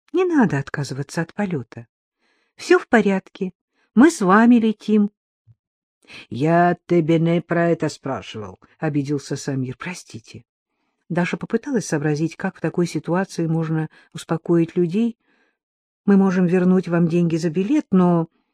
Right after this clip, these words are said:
по отелю придется решать в претензионном порядке". "Ах!" покачал головой Самир. "Лучше лететь, как вы планировали. Самолет прекрасный, экипаж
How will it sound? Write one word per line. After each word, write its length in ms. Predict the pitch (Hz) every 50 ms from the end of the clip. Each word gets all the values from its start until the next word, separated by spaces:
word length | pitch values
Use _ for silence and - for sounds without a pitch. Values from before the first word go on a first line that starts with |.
| _ _ _ -
по 220 | 202 202 190 -
отелю 800 | - 185 190 - _ - 254 294 320 311 262 202 160 135 139 139 _ _ _ _ _ _ _ _
придется 640 | - 180 170 180 165 147 208 247 269 - - - 247
решать 640 | 226 190 185 170 - - 190 202 208 - - - _ _ _ _ _ _ _ _ _ _
в 140 | _ - -
претензионном 840 | - 214 220 214 - 240 240 233 - 269 254 202 170 180 185 202
порядке". 680 | - - 208 139 131 123 - - - - _ - - - _ _ _ _ _ _ _ _ _ _ _ _ _ _ _ -
"Ах!" 560 | 139 139 151 156 151 143 - - - - _ _ _ _ _ _ _ _ _ _ _ _ _ -
покачал 480 | 156 147 - 160 160 - - 156 147 139
головой 380 | 143 143 143 139 131 135 135
Самир. 500 | 127 - - 127 123 127 139 170 196 - _ _ _ _ _ _ _ _ _ _ _ _ _ _ _ _ _ _ _ _ _ _ _ -
"Лучше 580 | 185 208 214 240 277 330 349 - - - -
лететь, 640 | 285 254 233 226 208 - - - 214 240 285 302 -
как 260 | - - 208 190 -
вы 120 | 175 190 202
планировали. 800 | - 285 302 294 294 247 214 196 196 185 190 185 185 190 196 - _ _ _ _ _ _ _ - - _ _
Самолет 480 | - - 285 269 330 339 349 349 339 -
прекрасный, 1000 | 240 302 285 - 240 214 208 196 175 147 113 - - - - 98 98 - - _ - - - -
экипаж 640 | - 330 320 - 302 320 320 320 311 294 - -